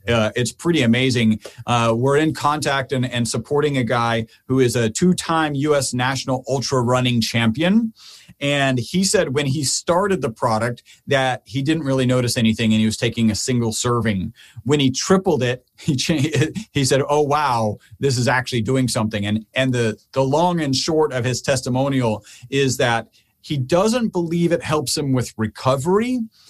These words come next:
He believes it prevents damage in the first place. And the way he believes that is on the last ten miles of a fifty mile run, not a phrase you'll hear very often, <laughs> but on that last ten miles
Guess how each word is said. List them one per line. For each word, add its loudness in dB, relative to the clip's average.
He 4
believes 2
it 2
prevents -2
damage -2
in 0
the 0
first -2
place. -4
And -2
the 2
way 2
he 0
believes -2
that 0
is 0
on 2
the 2
last 0
ten 0
miles -2
of 0
a 0
fifty 0
mile 0
run, 0
not 0
a -2
phrase 0
you'll -2
hear 0
very 2
often, -2
<laughs> 2
but 2
on 0
that 0
last -2
ten -2
miles -2